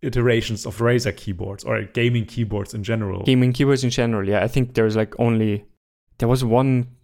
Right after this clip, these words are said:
Speaker 2: company that did something different.
Speaker 1: Cooler Masters, I think.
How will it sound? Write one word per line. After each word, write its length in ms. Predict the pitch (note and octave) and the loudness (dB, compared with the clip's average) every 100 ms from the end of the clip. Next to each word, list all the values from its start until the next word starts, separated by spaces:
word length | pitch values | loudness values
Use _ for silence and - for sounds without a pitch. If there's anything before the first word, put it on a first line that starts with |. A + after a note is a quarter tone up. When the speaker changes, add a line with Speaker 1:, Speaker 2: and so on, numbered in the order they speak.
| _ _ _ | _ _ _
Speaker 2:
company 320 | - A#2 A2+ G#2+ | -2 0 2 2
that 140 | G#2 | 0
did 140 | G#2 - | -2 -2
something 420 | F#2+ G2 F2+ F2+ - | -2 -2 -6 -8 -6
different. 500 | A#2+ A#2 F2+ F2 - - _ _ - | -2 -2 -4 -8 -12 -20 _ _ -6
Speaker 1:
Cooler 240 | D#3 C3 | -2 0
Masters, 480 | A2 G#2 - A2 - | 0 -4 -4 -8 -8
I 80 | A#2 | -10
think. 320 | - A#2 | -8 -8